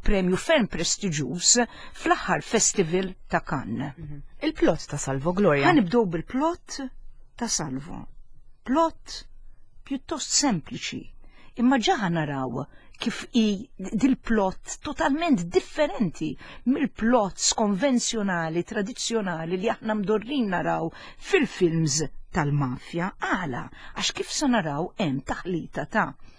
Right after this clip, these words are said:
Speaker 1: maġija jew element favolistiku, jew kważi ta' ħrafa, ma' element ovvjament qawwi ta'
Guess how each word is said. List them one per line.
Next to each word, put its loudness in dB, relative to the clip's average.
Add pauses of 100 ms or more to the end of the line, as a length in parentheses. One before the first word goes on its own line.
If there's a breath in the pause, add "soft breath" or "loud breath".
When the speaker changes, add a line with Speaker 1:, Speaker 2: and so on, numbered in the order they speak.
(320 loud breath)
Speaker 1:
maġija 4 (640)
jew 6 (140)
element 4
favolistiku, 0 (460 soft breath)
jew 4
kważi 4
ta' 0
ħrafa, 0 (440 loud breath)
ma' 4
element 0
ovvjament 0
qawwi 2
ta' 2